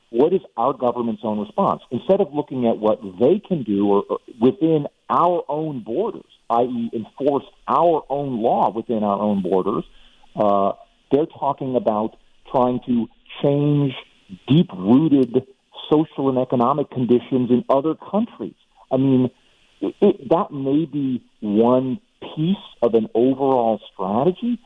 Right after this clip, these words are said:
but I think it's down there at about number ten or something. I mean, you know, for, for them to, you know, whip that out again as kind of, "That's our first,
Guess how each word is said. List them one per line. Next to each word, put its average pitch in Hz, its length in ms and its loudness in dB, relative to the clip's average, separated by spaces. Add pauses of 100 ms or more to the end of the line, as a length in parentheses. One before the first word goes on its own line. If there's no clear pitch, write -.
(220)
but 113 100 2
I 135 160 2
think 156 220 -4
it's - 160 -6
down 117 300 2
there 104 300 4
at 95 80 2
about 104 280 -2
number 110 320 -2 (260)
ten 180 240 2
or - 180 -10
something. 71 380 -4
I 90 60 0
mean, 104 300 2
you 131 120 -2
know, 95 240 0
for, 139 200 0
for 135 100 2
them 180 260 0
to, 110 260 -2 (140)
you 127 60 -2
know, 107 180 0 (360)
whip 120 340 2
that 135 200 0
out 160 300 2
again 107 480 -2
as 101 360 0 (440)
kind 117 200 0
of, 107 140 0 (360)
"That's 135 240 2
our 131 180 0 (200)
first, 170 320 -2